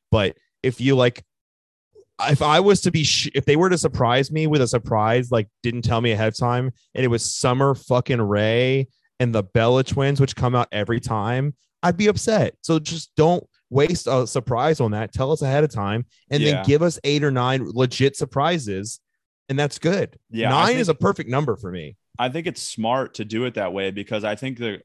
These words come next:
Speaker 2: I think the, the wrestling fans have become accustomed to these women that were around in the last five to ten to maybe even fifteen years ago that never got a chance at a Royal Rumble. We know that they come around still to do the Royal Rumble and the Royal Rumble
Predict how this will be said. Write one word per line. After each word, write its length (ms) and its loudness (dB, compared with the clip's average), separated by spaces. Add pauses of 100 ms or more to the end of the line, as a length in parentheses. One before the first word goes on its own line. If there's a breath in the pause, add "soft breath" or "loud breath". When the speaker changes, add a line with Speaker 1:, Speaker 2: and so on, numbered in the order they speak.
(120)
Speaker 2:
I 120 -8
think 220 -8
the, 360 -6 (580)
the 420 -6 (140)
wrestling 400 -6
fans 300 -8
have 220 -10
become 260 -10
accustomed 640 -8
to 480 -8 (120)
these 600 -10 (380)
women 360 -6
that 140 -6
were 240 -6
around 720 -6
in 140 -12
the 80 -12
last 500 -10 (280)
five 680 -6
to 140 -14
ten 480 -10
to 80 -10
maybe 240 -12
even 200 -10
fifteen 460 -12
years 320 -8
ago 500 -8 (440)
that 180 -6
never 220 -4
got 120 -2
a 60 -6
chance 420 -6
at 80 -6
a 60 -8
Royal 320 -6
Rumble. 400 -8
We 140 -6
know 220 -4
that 120 -8
they 140 -6
come 200 -10
around 400 -6
still 380 -8
to 140 -12
do 260 -6
the 140 -8
Royal 280 -6
Rumble 360 -8
and 200 -10
the 60 -12
Royal 260 -4
Rumble 380 -10